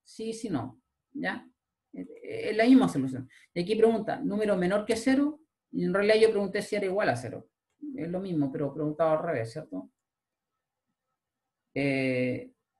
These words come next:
para que vean que, eh, para un mismo problema pueden haber varias soluciones.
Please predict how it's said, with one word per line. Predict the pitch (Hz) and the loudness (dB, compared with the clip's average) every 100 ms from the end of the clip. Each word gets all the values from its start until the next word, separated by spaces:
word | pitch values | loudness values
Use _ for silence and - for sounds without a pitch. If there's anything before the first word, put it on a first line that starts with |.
| _ _ _ _ | _ _ _ _
para | 160 165 | -2 0
que | 165 | 2
vean | 170 196 196 | 0 -2 -2
que, | 185 180 - - | -2 -2 -6 -4
eh, | 147 147 131 - - _ | 0 0 0 -6 -14 _
para | 160 160 160 | 2 2 2
un | 165 170 | 0 -2
mismo | 180 202 196 | -2 -4 -2
problema | 190 185 202 | 0 0 0
pueden | 196 180 | -2 0
haber | 175 175 | 0 0
varias | 185 185 | 0 -2
soluciones. | 180 165 143 98 | -6 -8 -6 -8